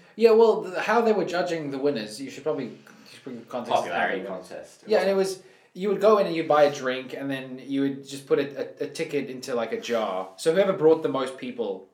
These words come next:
Speaker 1: won, essentially. And these were all, like, kids, bro. They were, like, eighteen, nineteen, just probably
Speaker 2: Yeah.
Speaker 1: school friends.
Speaker 2: And we brought everyone to the first round, which is why we won. But then the second round was, like, a week or two after. And a lot of people go, like, "Eh,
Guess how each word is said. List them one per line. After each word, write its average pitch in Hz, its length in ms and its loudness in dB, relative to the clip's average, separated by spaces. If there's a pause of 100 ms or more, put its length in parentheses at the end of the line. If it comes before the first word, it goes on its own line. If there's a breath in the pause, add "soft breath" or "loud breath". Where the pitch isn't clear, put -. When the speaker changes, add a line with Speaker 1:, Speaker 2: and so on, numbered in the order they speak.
(300)
Speaker 1:
won, 101 260 -12 (240)
essentially. 90 640 -16
And 143 140 -6
these 160 180 -4
were 156 80 2
all, 156 100 6
like, 123 200 -2
kids, 131 300 -10
bro. 82 180 -14
They 92 40 -14
were, 98 60 -12
like, 98 160 -12
eighteen, 117 320 -14
nineteen, 107 320 -12
just 92 140 -20
probably 110 220 -8
Speaker 2:
Yeah. - 100 -14
Speaker 1:
school 127 160 -14
friends. - 240 -20
Speaker 2:
And 113 80 -8
we 127 100 -2
brought 123 240 0
everyone 110 440 -2
to - 100 -18
the 95 80 -16
first 90 400 -8
round, 90 380 -8
which - 200 -20
is - 100 -20
why 87 200 -12
we 87 80 -14
won. 87 500 -10 (300 soft breath)
But 104 140 -8
then 107 60 -8
the 104 60 -12
second 107 320 -8
round 92 260 -8
was, 85 140 -16
like, - 400 -12 (400)
a 104 80 -12
week 92 340 -12
or 107 100 -10
two 95 280 -10
after. - 480 -10 (400 soft breath)
And 101 80 -16
a 101 60 -8
lot 107 180 0
of - 80 -8
people 110 280 -8
go, 87 280 -8
like, - 240 -10
"Eh, 127 160 -12